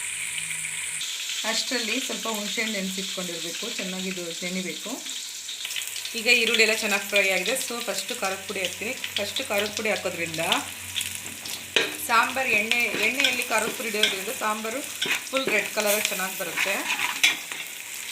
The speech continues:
ಇವಾಗ ರುಬ್ಕೊಂಡಿರೋ ಮಸಾಲೆ ಹಾಕೋಣ. ಅದಕ್ಕೇನೆ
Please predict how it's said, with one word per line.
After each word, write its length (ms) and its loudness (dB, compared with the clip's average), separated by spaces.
ಇವಾಗ 180 4
ರುಬ್ಕೊಂಡಿರೋ 560 0
ಮಸಾಲೆ 300 4
ಹಾಕೋಣ. 220 -4
ಅದಕ್ಕೇನೆ 380 0